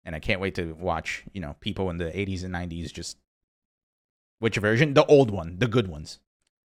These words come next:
The good ones. Not the new ones. Not the new ones. But yeah,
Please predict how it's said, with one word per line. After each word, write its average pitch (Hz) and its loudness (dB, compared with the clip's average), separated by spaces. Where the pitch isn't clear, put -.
The 110 -6
good 90 -4
ones. 82 -14
Not 127 6
the 123 8
new 101 -2
ones. - -14
Not 82 -10
the 67 -12
new 65 -14
ones. - -18
But 135 8
yeah, 82 -2